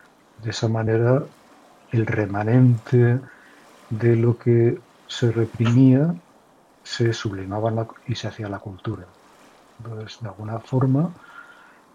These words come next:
es como un pacto social a partir del cual,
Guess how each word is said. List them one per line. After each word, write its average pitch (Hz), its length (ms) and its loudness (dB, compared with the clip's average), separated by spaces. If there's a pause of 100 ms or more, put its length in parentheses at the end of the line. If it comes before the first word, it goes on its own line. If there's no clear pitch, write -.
es 117 80 -10
como 123 200 4
un 120 80 0
pacto 139 360 2
social 147 520 2 (600)
a 120 80 0
partir 120 400 -2
del 127 360 4
cual, 104 460 -6